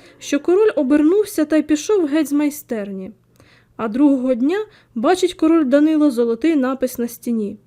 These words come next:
«Хліб — болото, а всьому голова — срібло й злото». Данило нічого не сказав, але другого дня зранку привів майстра,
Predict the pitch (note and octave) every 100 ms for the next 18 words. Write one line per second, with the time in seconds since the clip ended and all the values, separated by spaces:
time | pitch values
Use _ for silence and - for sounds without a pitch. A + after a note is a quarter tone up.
0 | _ _ _ _ - B3 F4+ F4+ A3 A3+
1 | B3+ A#3+ A3 A3 D#4+ F4+ _ _ - A#3+
2 | - B3+ C#4 D4+ C#4+ B3 A#3+ E4+ F#4+ -
3 | C#4 D4+ D4+ E4 D4 D#4 B3+ - - A3
4 | _ _ _ _ _ _ _ _ - A#3+
5 | C#4 D4 F4+ F4+ E4 C#4+ C4+ C#4 C4+ B3+
6 | - - B3 G#3 G3 G3+ _ _ - -
7 | - A#3+ B3+ C4+ C#4 C4 B3+ C4 C4 G4
8 | D#4 C#4+ E4+ F4 D4 - C4+ D#4 - D4+
9 | C4 G#3 - G#3 G#3+